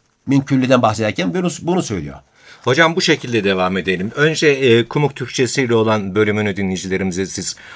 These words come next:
Speaker 2: okuyun. Arkasından da Türkiye Türkçesinde ne anlama geliyor onu söyleyelim.
Speaker 1: Tabii.
Speaker 2: Deminki çok güzeldi. Tekrarlar mısınız
Speaker 1: "Geç
Speaker 2: hocam?
Speaker 1: gelgenini kondurgan, aç gelgenini toydurgan."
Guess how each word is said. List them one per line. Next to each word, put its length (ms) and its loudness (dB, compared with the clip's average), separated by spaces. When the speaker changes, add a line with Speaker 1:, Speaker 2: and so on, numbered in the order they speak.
Speaker 2:
okuyun. 400 -4
Arkasından 680 -2
da 120 -14
Türkiye 340 -2
Türkçesinde 760 -6
ne 100 -2
anlama 340 -2
geliyor 260 -4
onu 160 -2
söyleyelim. 420 -4
Speaker 1:
Tabii. 340 0
Speaker 2:
Deminki 340 2
çok 240 -2
güzeldi. 360 0
Tekrarlar 420 -2
mısınız 260 -8
Speaker 1:
"Geç 280 2
Speaker 2:
hocam? 60 -4
Speaker 1:
gelgenini 640 4
kondurgan, 580 2
aç 260 4
gelgenini 640 0
toydurgan." 500 0